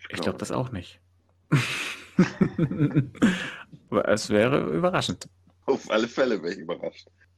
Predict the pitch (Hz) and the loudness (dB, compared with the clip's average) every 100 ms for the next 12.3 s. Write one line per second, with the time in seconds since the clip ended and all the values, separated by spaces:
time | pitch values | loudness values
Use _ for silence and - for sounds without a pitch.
0 | _ _ - 135 131 - 160 - 127 123 | _ _ -6 -2 0 2 2 2 2 0
1 | - 143 135 160 147 135 131 127 127 117 | 2 2 2 0 0 2 2 2 -2 -2
2 | 127 165 - _ _ _ _ _ _ - | -2 -2 -6 _ _ _ _ _ _ -6
3 | 123 143 135 127 - _ _ _ - 131 | -2 0 0 0 -8 _ _ _ -4 -2
4 | 127 135 123 113 104 95 98 139 - _ | 0 0 2 2 2 0 0 -4 -10 _
5 | _ _ _ _ - - - 123 117 - | _ _ _ _ -20 -12 -8 -2 0 0
6 | 107 110 107 110 117 - 117 110 110 127 | 2 2 0 -4 -6 -2 2 2 4 2
7 | 131 127 120 127 120 113 110 104 110 110 | 0 -2 -2 0 0 0 -2 -2 0 0
8 | 110 110 _ _ _ _ _ _ _ _ | -4 -8 _ _ _ _ _ _ _ _
9 | _ - 127 143 156 - - 123 107 123 | _ -6 -2 0 -2 -4 -6 -2 0 0
10 | 151 233 _ _ _ _ _ _ _ _ | -2 -8 _ _ _ _ _ _ _ _
11 | 117 107 101 104 110 117 123 135 175 - | -6 -4 -2 -4 -4 -6 -6 -6 -8 -14
12 | - - 80 | -20 -20 -20